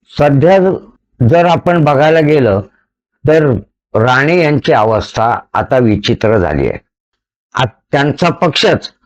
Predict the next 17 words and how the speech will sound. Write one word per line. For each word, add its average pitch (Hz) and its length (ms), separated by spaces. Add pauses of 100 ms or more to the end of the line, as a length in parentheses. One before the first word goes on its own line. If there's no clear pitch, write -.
(220)
आता 143 300
मुसलमानांना 127 2000 (500)
आपल्याकडे 131 840
खेचण्याचा 110 720 (460)
प्रयत्न 123 440
करत 78 340
आहे. 53 120 (600)
मग 147 160 (160)
ते 165 120
काय 160 200
करणार? 80 360 (1120)
बंडखोरी 131 760 (1300)
की 170 140
मजबुरीत 139 840 (760)
सौम्य 165 560
भूमिका 120 500
स्वीकारणार? 87 680